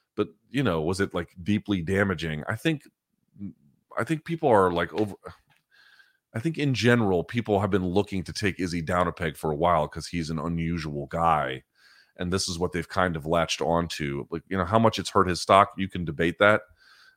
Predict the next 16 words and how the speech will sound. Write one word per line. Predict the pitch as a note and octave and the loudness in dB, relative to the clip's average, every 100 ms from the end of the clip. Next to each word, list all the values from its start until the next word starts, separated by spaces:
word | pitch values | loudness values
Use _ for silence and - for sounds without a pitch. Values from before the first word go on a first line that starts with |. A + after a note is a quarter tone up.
| - | -4
I | E2+ | 0
don't | F#2+ | 0
think | - - F#2+ | 0 -2 0
it's | A2 - | 0 -2
all | - G2+ | 4 4
that | A2+ A#2+ | 6 2
much. | A#2+ B2 - - - | 2 0 0 -8 -4
And | F#2 | -2
I | F#2 | -2
think, | G#2+ E2+ - | -2 -6 -4
again, | F#2+ F#2 C#2+ | 2 2 2
I | F2 | -2
especially | E2 - A#2+ G2+ | -2 2 2 2
think | E2+ F2 | -2 -2
that | E2+ E2 - | 0 -2 -4
if | F2+ | -10